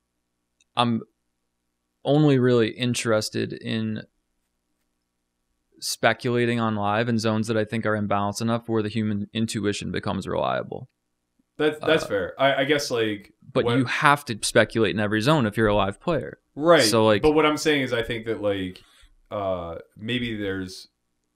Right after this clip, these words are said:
Speaker 2: there's probably ways to hone in on your speculation as far as, like, how rolled somebody in your environment is.
Speaker 1: So I think what you're doing is, is cool, because if you could come up with some sort of, like, very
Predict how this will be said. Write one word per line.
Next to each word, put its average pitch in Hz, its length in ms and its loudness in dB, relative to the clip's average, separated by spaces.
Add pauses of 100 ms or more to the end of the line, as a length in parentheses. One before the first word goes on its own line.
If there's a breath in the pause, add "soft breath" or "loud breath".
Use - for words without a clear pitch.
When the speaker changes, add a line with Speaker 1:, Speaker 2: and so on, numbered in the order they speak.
(540)
Speaker 2:
there's 139 200 0
probably 139 540 0
ways 101 540 -8 (560)
to 101 680 -8 (120)
hone 117 300 -8
in 110 160 -6
on 101 160 -8
your 90 80 -10
speculation 90 640 -10
as 95 120 -16
far 92 220 -6
as, 90 100 -12
like, 85 220 -10 (220)
how 98 280 -6
rolled 90 340 -10
somebody 87 320 -12
in 85 80 -12
your 82 140 -14
environment 78 440 -18
is. - 200 -20 (280 loud breath)
Speaker 1:
So 143 140 4
I 135 60 6
think 143 160 2
what 123 100 6
you're 156 140 10
doing 143 240 6
is, - 320 -4
is 110 240 -4
cool, 117 240 0
because 101 560 -2 (120)
if 151 220 2
you 165 220 2 (140)
could 127 360 2
come 110 240 -2
up 107 160 2
with 101 140 -4
some 104 220 -4
sort 104 260 -2
of, 98 140 -6
like, 92 340 -2 (1700)
very 117 580 2